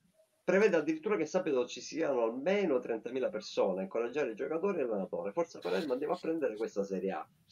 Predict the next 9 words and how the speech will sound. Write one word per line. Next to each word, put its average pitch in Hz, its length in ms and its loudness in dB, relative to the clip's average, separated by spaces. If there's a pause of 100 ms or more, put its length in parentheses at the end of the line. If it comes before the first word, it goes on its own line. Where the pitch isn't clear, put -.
(320)
Eh, 123 640 6
ne 143 180 2
parliamo 127 720 4
tra 131 120 2
poco, 107 240 2
anche 110 180 2
perché - 300 8
Mimmo 127 800 6
Fallea 117 760 4